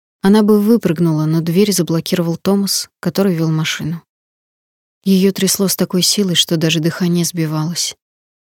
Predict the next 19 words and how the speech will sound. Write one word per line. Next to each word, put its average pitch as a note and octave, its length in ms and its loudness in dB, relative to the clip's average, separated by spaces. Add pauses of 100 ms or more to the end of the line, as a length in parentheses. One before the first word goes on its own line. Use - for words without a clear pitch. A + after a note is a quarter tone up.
(140)
Она G3 160 4
сидела G3 400 2
молча, E3+ 600 -2 (340)
старалась F#3 540 0
не F3 100 0
смотреть F#3 480 0
в - 20 0
окно, G3+ 360 0
хотя F#3+ 340 -4
пора F#3+ 320 0
было E3+ 160 -2
это E3 200 -4
сделать, E3+ 580 -4 (280)
чтобы F3 300 -4
знать, F#3 320 0
куда E3+ 340 -2
они F3+ 220 0
везут D3+ 340 -4
ее. F3 240 -8